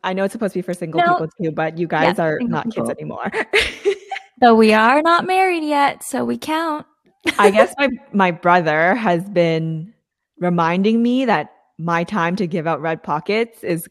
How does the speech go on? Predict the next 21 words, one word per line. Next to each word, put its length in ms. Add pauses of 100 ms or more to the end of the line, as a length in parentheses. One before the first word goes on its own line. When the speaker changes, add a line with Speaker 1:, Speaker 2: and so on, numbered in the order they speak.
Speaker 1:
coming 540
very 400
soon. 400
He 120
actually 360
<laughs> 20
asked 320
for 180
it 140
this 240
year 340
because 460
I 120
was 260
supposed 340
to 40
be 100
married 340
by 140
now. 380
But 320